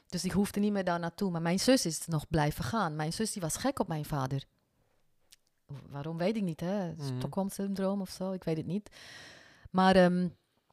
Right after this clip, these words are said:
Speaker 1: ik had daarna geen contact meer met hem. Dus, en, ehm, dus dat is, hè, we praten dan van negentien, eh, eh, achtenzeventig, zoiets, negenenzeventig,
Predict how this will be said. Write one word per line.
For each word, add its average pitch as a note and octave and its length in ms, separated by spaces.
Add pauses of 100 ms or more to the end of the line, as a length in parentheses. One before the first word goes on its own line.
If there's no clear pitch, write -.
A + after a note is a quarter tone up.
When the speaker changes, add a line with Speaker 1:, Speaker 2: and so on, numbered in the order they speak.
(120)
Speaker 1:
ik G3+ 160
had A#3 140
daarna G#3 260
geen A3 200
contact F#3 340
meer A#2 120
met C3+ 160
hem. C#3 200 (180)
Dus, E3 360 (120)
en, F3+ 280
ehm, E3+ 320 (800)
dus F#3+ 200
dat G3 160
is, E3+ 160
hè, G#3 140
we G3 60
praten E3+ 340
dan E3+ 180
van F3 140
negentien, E3+ 460
eh, D#3 520
eh, - 80
achtenzeventig, D#3+ 840
zoiets, F3 360
negenenzeventig, F3 1080